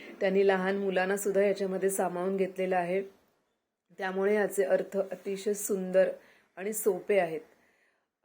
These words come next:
अ, समर्थ रामदास स्वामींनी, अ, जसं बलोपासनेचं महत्त्व सांगितलंय, तसं मनाच्या श्लोकांच्या मधून मनाचं सामर्थ्य सांगितलंय. आपलं मन हे नेहमी सामर्थ्यवान बनवा, मनावर संयम ठेवा, मनावरती नियंत्रण ठेवा,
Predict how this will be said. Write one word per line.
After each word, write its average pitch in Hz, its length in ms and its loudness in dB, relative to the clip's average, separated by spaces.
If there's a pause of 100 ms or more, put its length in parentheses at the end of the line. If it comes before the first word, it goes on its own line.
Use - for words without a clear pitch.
अ, 180 200 -6 (560)
समर्थ 202 440 2
रामदास 196 480 6
स्वामींनी, 208 480 2 (260)
अ, 196 100 -8
जसं 190 320 0
बलोपासनेचं 196 840 2
महत्त्व 202 420 0
सांगितलंय, 180 600 -2 (460)
तसं 208 260 -2 (280)
मनाच्या 196 480 4
श्लोकांच्या 190 560 4
मधून 175 340 -2
मनाचं 196 680 0
सामर्थ्य 196 600 0
सांगितलंय. 180 640 0 (180)
आपलं 196 300 -6
मन 196 380 -2
हे 196 200 -2
नेहमी 190 300 -2
सामर्थ्यवान 196 800 -2
बनवा, 165 400 -4 (760)
मनावर 196 460 0
संयम 190 460 0
ठेवा, 180 340 0
मनावरती 180 600 -2
नियंत्रण 185 540 -2
ठेवा, 170 320 -2